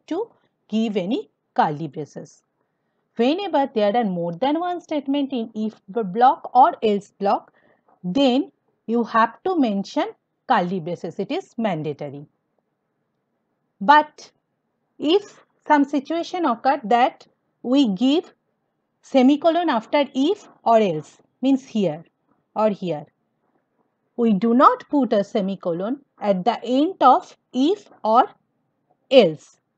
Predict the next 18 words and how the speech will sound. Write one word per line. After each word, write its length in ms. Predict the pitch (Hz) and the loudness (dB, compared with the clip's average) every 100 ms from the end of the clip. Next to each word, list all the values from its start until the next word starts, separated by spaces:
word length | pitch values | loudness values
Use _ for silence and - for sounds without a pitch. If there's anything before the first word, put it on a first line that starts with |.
| _ | _
However, 600 | - 277 370 359 277 285 | 2 4 4 0 -2 -2
this 200 | 226 226 | -4 -4
is 180 | 277 262 | -6 -6
not 320 | 190 180 202 | -6 -6 -4
an 140 | 233 202 | -4 -4
error, 340 | 143 139 135 - _ _ _ _ _ | -8 -12 -16 -20 _ _ _ _ _
but 520 | 180 254 262 269 392 _ | 0 6 6 6 2 _
it 180 | 214 196 | -10 -4
is 160 | 220 196 | -4 -2
interpreted 800 | 180 180 285 311 320 226 262 - _ _ - | -4 -2 -2 -2 -6 -4 -4 -6 _ _ -2
as 380 | 226 247 311 _ _ | 2 2 0 _ _
if 260 | 254 294 254 | -2 -2 -2
there 280 | 208 196 196 | -2 -2 -2
is 240 | 311 - _ - | -4 -6 _ -6
no 280 | 214 269 | -2 0
statement 680 | 339 - 233 196 196 220 226 | -2 -4 -6 -6 -10 -10 -8
in 180 | 208 180 | -8 -2
the 160 | 262 | -4